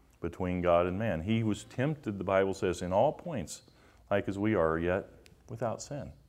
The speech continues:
And so that gave Christ the right to do it. He doesn't just sit there on high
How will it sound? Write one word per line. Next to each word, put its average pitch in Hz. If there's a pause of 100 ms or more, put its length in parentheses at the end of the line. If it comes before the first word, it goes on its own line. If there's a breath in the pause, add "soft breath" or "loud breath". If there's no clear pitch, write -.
(880)
And 101
so 117 (600 soft breath)
that 120
gave 120 (200)
Christ 110
the 107
right 98
to 98
do 107
it. 87
He 127
doesn't 147
just 123
sit 165
there 110
on 104
high 92